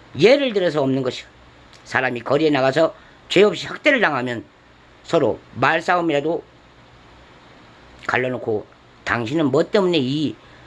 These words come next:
역정을 시작하게 되는가?" 하고 가름을 주는 게 선배요. 우 어른이고. 그러나 나는 그날로부터 한 번도 안 봤어. 대사 없지만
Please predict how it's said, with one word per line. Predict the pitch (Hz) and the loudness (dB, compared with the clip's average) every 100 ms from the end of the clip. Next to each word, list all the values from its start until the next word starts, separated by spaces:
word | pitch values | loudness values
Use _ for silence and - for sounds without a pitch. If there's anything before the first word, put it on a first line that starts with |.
| - - - | -20 -12 0
역정을 | 135 - 190 180 156 - - | 0 2 0 2 2 -2 -14
시작하게 | - 214 208 165 135 | -4 0 0 -2 -2
되는가?" | 131 139 123 120 113 104 - - | -2 -2 0 2 0 -4 -10 -8
하고 | - 208 240 202 - - | -2 0 2 0 -6 -10
가름을 | - 190 123 170 180 | -4 -2 -2 -2 -4
주는 | 135 135 | -2 -2
게 | 135 165 | -2 -2
선배요. | - 185 160 107 - - - - - - | -4 -2 -2 -4 -10 -20 -20 -20 -20 -8
우 | 117 143 110 | -2 -2 0
어른이고. | 120 131 104 - - | 0 -2 -4 -8 -8
그러나 | 107 123 123 - - - - - - | -2 -2 -2 -6 -20 -20 -20 -20 -4
나는 | 135 180 | -2 -2
그날로부터 | 160 170 180 156 123 110 | -2 0 0 -2 -6 -4
한 | 208 | 2
번도 | 277 262 | 2 2
안 | 131 | 0
봤어. | 123 127 - - - - - - - - - - - - | -2 -6 -8 -20 -20 -20 -20 -20 -20 -20 -20 -20 -12 -2
대사 | 156 170 | 2 2
없지만 | 165 165 160 165 | 0 0 0 -2